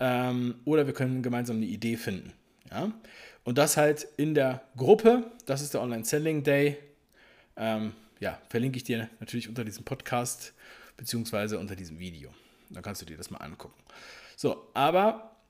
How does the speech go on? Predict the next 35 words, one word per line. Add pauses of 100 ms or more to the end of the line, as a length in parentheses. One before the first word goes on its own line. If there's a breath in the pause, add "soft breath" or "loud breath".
(160)
solche
Sachen
muss
man
natürlich
anstoßen.
Es
ist
jetzt
auch
nicht
alles,
äh,
von
heute
auf
morgen
umgesetzt.
Ja,
man
muss
natürlich
auch
was
machen.
Man
kann
das
innerhalb
von
kürzester
Zeit
machen,
aber, (580 loud breath)
ähm,